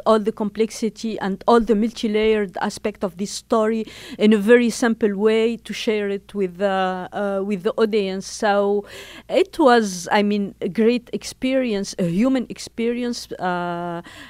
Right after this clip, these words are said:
um, first of all. And then for me as a filmmaker, I experimented a lot. And w-, what people, uh, don't know maybe, uh,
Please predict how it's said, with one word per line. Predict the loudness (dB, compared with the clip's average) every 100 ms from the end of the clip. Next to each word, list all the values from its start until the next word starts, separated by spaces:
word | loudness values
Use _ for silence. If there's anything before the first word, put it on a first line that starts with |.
| -16
um, | -6 -4 -4 -6 -8
first | -8 0 0 0
of | -4 2
all. | 2 2 0 -2
And | -2
then | 2 2 2
for | 0 0 0
me | 0 0
as | 0 -2
a |
filmmaker, | -2 -2 -2 -2 -2 0 0 0 -2
I | -2 -2 -2
experimented | -6 -2 0 0 0 0 -2 0
a | 0
lot. | 0 0 -2 -4
And | -2 -2 -6 -18 -20 -10
w-, | -8 -8
what | 2 2 2 -4 _
people, | -2 -2 2 2 2 -4 -8 -12 -4
uh, | 0 2 0
don't | 0 0 0 0
know | 2 4 2 2
maybe, | -2 -2 -2 -4 -4 -4 -2
uh, | -2